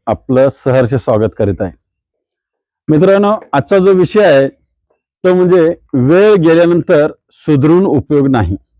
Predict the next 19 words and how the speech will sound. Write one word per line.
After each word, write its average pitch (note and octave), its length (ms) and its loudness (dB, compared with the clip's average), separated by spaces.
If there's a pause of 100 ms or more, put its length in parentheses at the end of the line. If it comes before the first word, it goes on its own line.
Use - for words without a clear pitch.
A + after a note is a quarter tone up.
(840)
आता F#3+ 460 2 (580)
या F3+ 220 2
माझ्या G3 300 0
शीर्षकातून G#3+ 680 -2
अंदाज G3 380 0
येणार G3 280 0
नाही, C#3+ 200 0 (680)
पण, E3+ 200 2
अ, E3 300 2
व्हिडिओ D#3 360 2
बघितल्यानंतर F3+ 420 0
तुमच्या E3 300 -2
लक्षात D#3+ 380 -2
येईल C#3+ 180 -2 (340)
आणि C#3+ 200 0
जेव्हा E3 340 2
व्हिडिओ F3 360 2
बघाल D3+ 460 2
ना D3+ 260 0